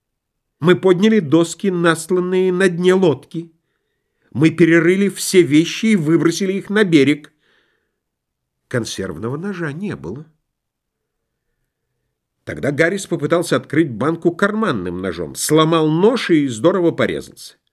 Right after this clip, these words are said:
Потом Джордж попытался открыть её ножницами, изуродовал ножницы и чуть было не выколол себе глаз. Пока они перевязывали раны, я сделал попытку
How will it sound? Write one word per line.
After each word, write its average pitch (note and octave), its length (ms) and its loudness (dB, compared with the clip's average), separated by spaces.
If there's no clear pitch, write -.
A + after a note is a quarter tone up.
Потом F#3 300 2
Джордж D#3+ 400 0
попытался F#3 540 0
открыть F#3+ 340 -4
её F#3+ 140 2
ножницами, A2+ 720 -2
изуродовал C#3+ 540 2
ножницы G3 600 0
и E3 40 -2
чуть D#3+ 220 -6
было E3+ 140 4
не D#3 140 2
выколол D3+ 400 0
себе C3+ 240 -2
глаз. A#2+ 480 -6
Пока D3+ 300 0
они D3 240 0
перевязывали C#3 720 2
раны, F3+ 360 0
я A#2 360 -2
сделал D#3+ 500 0
попытку D#3+ 720 -6